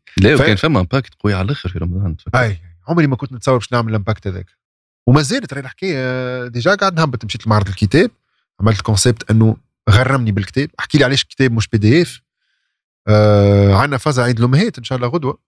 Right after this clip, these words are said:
Speaker 1: مهم.
Speaker 2: فهمت؟ نشوفك، آه، كان هديت كادو، شنو هو الكادو؟ كان ابهرتني، نهدي لك ليك انت كادو، وكان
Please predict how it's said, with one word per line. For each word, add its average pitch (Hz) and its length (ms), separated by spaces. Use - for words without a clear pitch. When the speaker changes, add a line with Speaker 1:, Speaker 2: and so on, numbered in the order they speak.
Speaker 1:
مهم. 92 340
Speaker 2:
فهمت؟ 117 320
نشوفك، 113 580
آه، 113 280
كان 147 180
هديت 131 240
كادو، 135 320
شنو 135 200
هو 135 100
الكادو؟ 110 420
كان 143 240
ابهرتني، 117 480
نهدي 107 220
لك 113 180
ليك 113 180
انت 190 160
كادو، 104 360
وكان 156 420